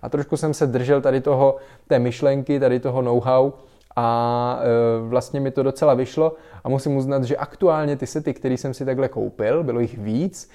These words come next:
nekupoval jsem jeden kus, koupil jsem si maximální počet, který na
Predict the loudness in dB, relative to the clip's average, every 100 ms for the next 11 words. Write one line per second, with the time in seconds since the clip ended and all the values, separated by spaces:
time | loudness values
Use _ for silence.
0 | -20 -18 -4 -2 -2 2 4 4 2 -2
1 | 2 2 2 0 0 -2 0 -4 -4 -6
2 | -2 0 2 0 -2 -4 -6 -6 -4 -2
3 | 0 -2 -4 -4 -4 -6 -4 -2 0 -2
4 | -4 -6